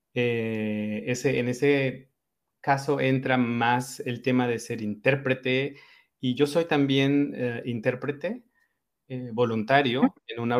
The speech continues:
Speaker 2: Ujú.
Speaker 1: organización de ayuda para los, eh, extranjeros, los refugiados.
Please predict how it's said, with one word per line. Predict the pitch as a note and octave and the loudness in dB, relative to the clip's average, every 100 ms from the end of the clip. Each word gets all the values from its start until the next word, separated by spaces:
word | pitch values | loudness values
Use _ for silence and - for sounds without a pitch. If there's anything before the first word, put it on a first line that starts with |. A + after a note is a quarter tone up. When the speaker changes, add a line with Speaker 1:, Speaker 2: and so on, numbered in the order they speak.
| B3 | 4
Speaker 2:
Ujú. | A3 B3+ | 4 4
Speaker 1:
organización | - - A#2+ A2 | -4 -8 -6 -2
de | |
ayuda | G#2 A#2 C3+ B2 C#3+ E3 _ - | -2 0 2 0 -2 -8 _ -4
para | A2 G#2+ | -2 0
los, | G#2 G#2 G#2 - - - | -2 -2 -4 -10 -14 -10
eh, | G#2+ G#2+ G#2+ - | -8 -8 -12 -14
extranjeros, | A#2+ - G#2+ G#2+ - B2 B2 A#2 A#2 - | -14 -8 -8 -4 0 0 0 -4 -8 -8
los | A2+ | -6
refugiados. | G#2+ A2 G#2+ B2+ B2+ B2+ C3+ E3+ - | -4 -6 -4 2 4 4 0 -4 -12